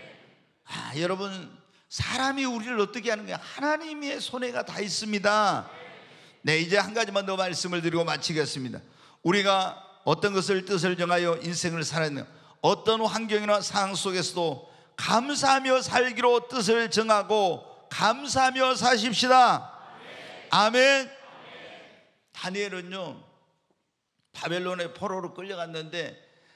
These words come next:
하루에 세 번씩 기도하고 또 하루에 세 번씩 뭐 하며 살기로 뜻을 정했어요?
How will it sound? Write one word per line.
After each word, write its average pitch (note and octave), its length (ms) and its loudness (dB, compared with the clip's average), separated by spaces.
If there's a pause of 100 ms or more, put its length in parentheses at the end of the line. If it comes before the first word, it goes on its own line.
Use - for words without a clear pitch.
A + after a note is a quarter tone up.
(180)
하루에 F#3+ 460 -4
세 G3+ 220 -4
번씩 F3 840 -8
기도하고 E3 920 -4
또 E3+ 140 -4
하루에 F#3+ 380 -4
세 G3 200 -4
번씩 F3 440 -8
뭐 F3+ 140 -2
하며 F#3 220 -4
살기로 F3 640 -8
뜻을 G3+ 300 -8
정했어요? E3+ 500 -4